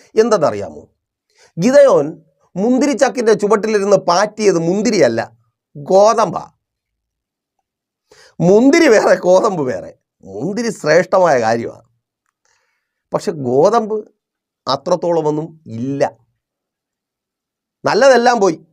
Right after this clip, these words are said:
ഇനി ഈ ഗോതമ്പ് ഇന്നാ കൊണ്ടുവയ്ക്കോ. അങ്ങനെയാ ഒത്തിരി പേർ അന്നും ഇന്നും. ഓ, ഇതിനെക്കാലമുള്ള എന്തൊക്കെ നഷ്ടപ്പെട്ടു പോയിരിക്കുന്നു, പിന്നെയാ ഈ അല്പം, ഇതും കൂടെ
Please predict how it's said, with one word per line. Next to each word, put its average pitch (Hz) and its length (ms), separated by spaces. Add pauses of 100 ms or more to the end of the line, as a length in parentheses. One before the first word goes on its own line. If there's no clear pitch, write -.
(120)
ഇനി 254 160 (100)
ഈ - 20 (120)
ഗോതമ്പ് 214 340 (220)
ഇന്നാ 185 160 (100)
കൊണ്ടുവയ്ക്കോ. 196 440 (560)
അങ്ങനെയാ 190 340 (100)
ഒത്തിരി 170 300
പേർ 117 140 (260)
അന്നും 151 280 (180)
ഇന്നും. 131 220 (1080)
ഓ, - 80 (920)
ഇതിനെക്കാലമുള്ള 202 640
എന്തൊക്കെ 180 480 (100)
നഷ്ടപ്പെട്ടു 156 500
പോയിരിക്കുന്നു, 123 480
പിന്നെയാ 143 380 (280)
ഈ - 20 (140)
അല്പം, 117 280 (140)
ഇതും 262 180
കൂടെ 277 140